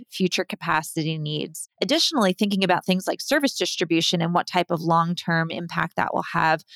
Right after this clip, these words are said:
for an organization with more than one hospitals in their system.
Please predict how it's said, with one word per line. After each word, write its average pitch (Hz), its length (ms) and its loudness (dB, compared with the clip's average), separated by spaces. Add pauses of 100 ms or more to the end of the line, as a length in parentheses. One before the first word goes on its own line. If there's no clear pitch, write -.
(180)
for 196 100 2
an 185 80 4
organization 175 680 2
with 165 160 -4
more 165 160 2
than 160 160 -2
one 156 140 -2
hospitals 156 640 -4 (160)
in 175 140 -4
their 156 120 -2
system. 175 540 -6